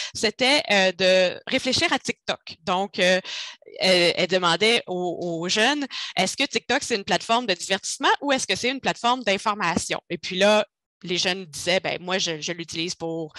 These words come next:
faire des recherches ou pour m'informer et tout ça. » Puis là, plus ils montraient de choses, les bibliothécaires, plus les gens se disaient, « Oh, peut-être que c'est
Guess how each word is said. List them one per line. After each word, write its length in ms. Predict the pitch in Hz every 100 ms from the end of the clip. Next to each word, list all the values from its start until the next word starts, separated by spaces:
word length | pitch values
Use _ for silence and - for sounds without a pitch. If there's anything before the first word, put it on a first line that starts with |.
| - -
faire 120 | -
des 120 | -
recherches 600 | 302 - 226 226 233 -
ou 80 | 185
pour 180 | - 165
m'informer 600 | 165 175 320 254 233 233
et 60 | 214
tout 120 | -
ça. » 220 | 214 233 - - - -
Puis 120 | 226
là, 180 | 233 240
plus 320 | - 254 294
ils 60 | 254
montraient 340 | 220 - 226
de 100 | 208
choses, 460 | 208 233 254 240 214
les 80 |
bibliothécaires, 680 | 185 190 190 185 214 220 220
plus 200 | - 240
les 180 | 226 185
gens 280 | 175 214 214
se 80 | -
disaient, « 240 | 202 208
Oh, 140 | 208 240
peut-être 380 | 208 - 226 -
que 80 |
c'est 420 | 208 208 190 196